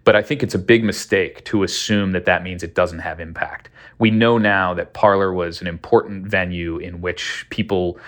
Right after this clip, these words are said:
on January sixth had been discussing these ideas and so on.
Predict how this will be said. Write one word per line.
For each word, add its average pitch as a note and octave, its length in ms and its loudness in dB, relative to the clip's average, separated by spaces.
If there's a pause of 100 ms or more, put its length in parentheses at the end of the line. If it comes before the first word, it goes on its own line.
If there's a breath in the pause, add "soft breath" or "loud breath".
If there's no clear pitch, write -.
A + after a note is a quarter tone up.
(280 loud breath)
on G2 180 2
January F2 480 0
sixth - 560 0 (180 soft breath)
had G2+ 240 0
been F#2 220 2
discussing G#2 500 0
these F#2 180 -4
ideas F2 600 -4
and D#2+ 160 -12
so C#3+ 240 4
on. F#2 300 -2